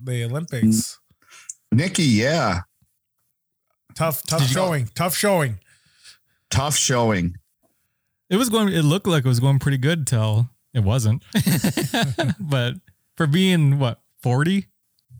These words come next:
Speaker 1: Forty years old, old guy. Still taking it to the kids.
Speaker 2: He was showing a lot of speed, though.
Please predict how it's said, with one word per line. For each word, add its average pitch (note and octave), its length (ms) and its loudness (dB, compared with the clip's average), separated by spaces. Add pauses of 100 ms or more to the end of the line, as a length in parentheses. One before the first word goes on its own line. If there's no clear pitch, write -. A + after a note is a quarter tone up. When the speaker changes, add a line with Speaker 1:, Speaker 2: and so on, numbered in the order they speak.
(280)
Speaker 1:
Forty D#3+ 360 -2
years E3+ 460 -4
old, B2+ 640 -6
old B2 320 -8
guy. G2+ 460 -8 (680)
Still E3+ 480 -4
taking D3+ 400 -6
it D#3 120 -8
to D3+ 100 -6
the D3 100 -6
kids. C#3 540 -8 (1300)
Speaker 2:
He C#3+ 100 2
was D#3 100 2
showing F#3 220 0
a G3+ 60 2
lot D3+ 180 0
of C3+ 60 0
speed, E3+ 340 2
though. G#2 320 0